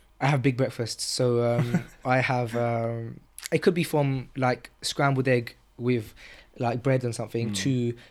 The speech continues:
Speaker 1: you know, uh, uh, like, what most people would have for dinner, like a curry or something.
Speaker 2: Really?
Speaker 1: Yeah,
Speaker 2: Oh,
Speaker 1: I have
Speaker 2: morning.
Speaker 1: really big breakfast.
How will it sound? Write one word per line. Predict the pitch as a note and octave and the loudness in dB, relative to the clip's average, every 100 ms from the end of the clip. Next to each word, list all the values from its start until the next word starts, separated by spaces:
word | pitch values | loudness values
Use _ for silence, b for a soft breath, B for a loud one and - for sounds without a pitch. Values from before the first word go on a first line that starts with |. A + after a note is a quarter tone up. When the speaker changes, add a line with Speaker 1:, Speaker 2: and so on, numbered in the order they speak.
| B | B
Speaker 1:
you | C#3 C3 | -4 -2
know, | A#2 A2+ - | -2 -4 -4
uh, | |
uh, | B2+ C3 - | -4 -4 -4
like, | C#3 B2+ | -2 0
what | C3 D#3+ | 0 2
most | D3 C#3+ | 0 0
people | B2+ | -2
would | B2+ | 0
have | B2 | -2
for | A#2+ | -2
dinner, | A#2 C#3 C#3+ A#3+ - - | 2 4 4 -2 -8 -4
like | C3 B2 | -4 -2
a | B2+ | -6
curry | - C#3 D#3+ G#3 | 0 2 2 -2
or | - | -6
something. | D#3 D3 B2 - | 0 0 0 -4
Speaker 2:
Really? | C3 B2+ | -2 -2
Speaker 1:
Yeah, | A#2+ G#2+ | -2 -2
Speaker 2:
Oh, | G#2 | 0
Speaker 1:
I | A#2+ | 0
have | C3+ | 6
Speaker 2:
morning. | C#3 B2+ | 6 6
Speaker 1:
really | B2 | 2
big | A#2 | -2
breakfast. | B2+ A#2 A#2 A2 - | -8 -6 -10 -12 -16